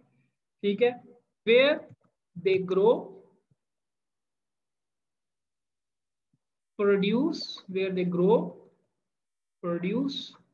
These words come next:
flowers and fruits। तो ये इसकी पूरी एक exact definition बन गई transplanting की, कि ये एक process है जिसमें हम कोई भी पौधे के हिस्से को या पौधे को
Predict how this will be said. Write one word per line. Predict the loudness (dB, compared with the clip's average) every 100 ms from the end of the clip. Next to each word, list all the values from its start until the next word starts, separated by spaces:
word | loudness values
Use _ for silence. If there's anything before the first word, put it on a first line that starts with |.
| _ _ _ _ _ _ _ _ _ _ _ -2
flowers | 2 2 4 4 4 -2 -14 -16 -6 -2
and | -2
fruits। | -2 -8 -8 -12 -20 _ _ _ _ _ _ _
तो | -2
ये | 2 4 4
इसकी | 2 2
पूरी | 0 4 4 4
एक |
exact | 2 -4 0 0 0
definition | -4 -4 -4 -4 -2
बन | -2 -2
गई | 0 -2
transplanting | 0 -2 -2 -4 -4 -2 -2
की, | 0 -2 -2 -8 -20 _ -2
कि |
ये | 2 4 4
एक | 2 0
process | -2 0 0 0 2
है | 2 2
जिसमें | 0 2 4
हम | 6 4 0 -6 -16 _ _ 0
कोई | 2 4
भी | 2 0
पौधे | 0 0 2 0
के | 2 2 2
हिस्से | 0 -4 -2 -2
को | 0 0
या | 0
पौधे | -4 -6 -4 -6
को | -6 -4 -2 -2 -4